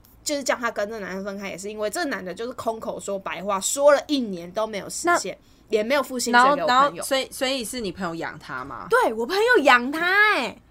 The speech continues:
Speaker 2: 我靠。
Speaker 1: 然后哦，
Speaker 2: 一年欸。
Speaker 1: 对，然后重点是他们总算分手，但是他们分手也隔了很久，就对了，就隔是坚-，纠缠的那个台语。
Speaker 2: 嗯。
Speaker 1: 你知道，就弄了很久就分不开，因为男的就是会，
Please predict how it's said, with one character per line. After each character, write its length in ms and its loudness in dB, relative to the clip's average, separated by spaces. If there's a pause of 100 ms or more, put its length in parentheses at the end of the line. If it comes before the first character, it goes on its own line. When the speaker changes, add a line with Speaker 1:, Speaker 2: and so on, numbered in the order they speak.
(200)
Speaker 2:
我 160 -16
靠。 680 -6 (1080)
Speaker 1:
然 120 0
后 260 6
哦， 260 8
Speaker 2:
一 100 -4
年 340 -4
欸。 140 -12
Speaker 1:
对， 320 0
然 100 2
后 80 0
重 220 -6
点 120 -12
是 140 -12
他 140 -10
们 100 -12
总 220 -10
算 180 -10
分 160 -10
手， 160 -14
但 160 -2
是 60 -6
他 80 2
们 80 -2
分 160 -6
手 120 -6
也 80 -6
隔 260 -6
了 100 -6
很 220 -10
久， 220 -12
就 140 -12
对 180 -10
了， 160 -12
就 120 -20 (120)
隔 240 0
是 120 -2
坚-， 320 -2 (200)
纠 280 8
缠 220 -2
的 100 -6
那 80 -6
个 80 -4
台 280 -4
语。 160 -10 (100)
Speaker 2:
嗯。 340 0 (460)
Speaker 1:
你 140 2
知 40 0
道， 80 4 (160)
就 100 2 (180)
弄 120 0
了 100 -2
很 320 -4
久 180 -2
就 160 -2
分 280 -2
不 80 -2
开， 160 -8
因 60 -4
为 60 -4
男 160 -4
的 120 -12
就 120 -8
是 140 -6
会， 320 -4